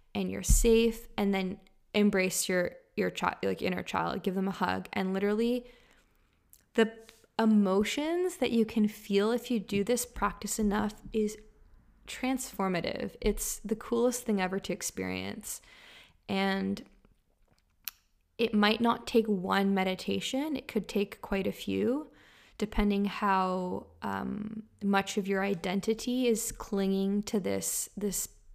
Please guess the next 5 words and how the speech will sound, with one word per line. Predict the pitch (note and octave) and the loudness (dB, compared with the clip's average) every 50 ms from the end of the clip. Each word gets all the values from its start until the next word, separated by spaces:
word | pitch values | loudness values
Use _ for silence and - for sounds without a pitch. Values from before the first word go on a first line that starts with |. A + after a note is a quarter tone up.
| - - _ - _ _ - - | -20 -20 _ -20 _ _ -16 -4
pain | - F#3+ F#3+ G3 G#3 A3 A#3+ B3+ | -2 -2 0 0 0 0 0 0
that | A#3+ - - | -2 4 4
you | A3 A3 G#3+ | 6 6 6
experienced. | G#3+ - - - - G#3 G#3 G#3 G#3+ A3+ B3 C4 C4+ - - - - - _ _ - - - - - - - - - - - - _ _ _ _ _ _ - | 2 -2 -6 -4 -2 -2 -2 0 0 -2 -2 -4 -6 -8 -14 -16 -18 -18 _ _ -20 -20 -20 -20 -20 -20 -20 -20 -20 -20 -20 -20 _ _ _ _ _ _ -8
Um, | G3+ G3+ G3+ G#3 G3+ G3 F#3+ F#3+ G3+ G3+ G#3 G#3+ G#3+ A3 G#3 | -4 -2 -2 -2 -2 -2 -2 -4 -4 -4 -6 -8 -10 -14 -18